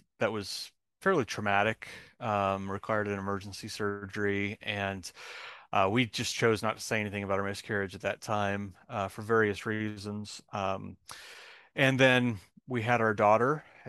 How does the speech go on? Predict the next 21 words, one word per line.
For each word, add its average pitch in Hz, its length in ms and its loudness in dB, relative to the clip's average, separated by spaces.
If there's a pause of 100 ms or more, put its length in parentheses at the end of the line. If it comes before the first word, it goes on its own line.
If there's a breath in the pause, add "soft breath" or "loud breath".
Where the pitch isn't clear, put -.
(160)
and 104 280 -4
then 104 360 0
after 113 360 -2
that 101 200 2
experienced, 101 920 -6
uh, 101 260 -2 (260)
two 139 540 0 (640 loud breath)
miscarriages 117 840 2
that, 107 340 4 (120)
uh, 101 400 0
were 101 140 -4
further 135 380 2
along 107 460 2
in 117 100 -8
the 101 80 -6
pregnancies. 107 880 -6
Uh, 98 360 -4 (220)
uh, 104 280 -4
the 95 100 -6
first - 300 -8
one, 104 400 -4